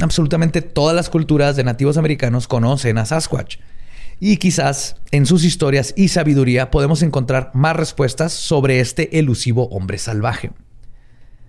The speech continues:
Algunos ancianos nativos consideran a Bigfoot como un ser que existe en la, y cito, "frontera entre la conciencia animal y la humana", lo que le da un tipo de poder especial.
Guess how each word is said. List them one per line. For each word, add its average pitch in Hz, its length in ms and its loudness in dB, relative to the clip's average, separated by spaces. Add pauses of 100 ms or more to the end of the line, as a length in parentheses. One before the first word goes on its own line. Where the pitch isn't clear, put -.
(300)
Algunos 185 400 4
ancianos 190 460 2
nativos 147 540 0
consideran 147 520 0
a 156 60 2
Bigfoot - 520 -4 (440)
como 156 240 2
un 196 180 4
ser 202 280 0
que - 80 0
existe - 720 -2
en 147 200 2
la, 135 260 0
y 139 80 2
cito, 165 560 0
"frontera 139 800 -2 (580)
entre 147 340 0
la 143 140 -2
conciencia 165 580 2
animal 147 560 2
y 160 120 2
la 135 140 4
humana", 123 540 0 (760)
lo 160 260 4
que 156 180 2
le 147 140 4
da 147 140 2
un 160 140 4
tipo 175 440 2
de 139 200 2
poder 131 400 0
especial. 143 680 -2